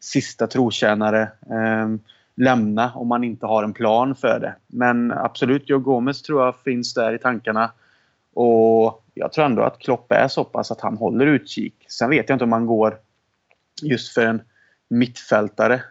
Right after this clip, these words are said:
Jag tycker att vi ändå har på den positionen, eh, vi såg ju Can till exempel, vi kommer säkert återkomma till det sen, men han kom in idag och det finns ju spelare så att säga. Men, eh, det är väl rätt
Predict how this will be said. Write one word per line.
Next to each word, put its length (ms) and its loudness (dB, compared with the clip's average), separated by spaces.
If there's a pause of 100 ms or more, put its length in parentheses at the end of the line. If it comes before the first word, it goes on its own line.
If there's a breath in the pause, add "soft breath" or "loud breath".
(140)
Jag 180 -4
tycker 180 -4
att 140 -6
vi 40 2
ändå 220 0
har 300 2
på 160 -6
den 140 -2
positionen, 640 -4 (200)
eh, 560 -4 (220)
vi 80 -8
såg 180 0
ju 220 0 (460)
Can 240 0
till 100 -8
exempel, 480 -4
vi 100 -4
kommer 160 -6
säkert 260 -4
återkomma 340 -4
till 120 -4
det 80 0
sen, 280 -2
men 120 0
han 120 0
kom 160 -2
in 180 0
idag 380 2
och 100 -6 (400 loud breath)
det 100 -10
finns 440 2
ju 240 4
spelare 540 2
så 100 -4
att 80 -12
säga. 240 0 (120)
Men, 460 -2
eh, 240 -2 (720)
det 60 2
är 40 2
väl 180 4
rätt 200 2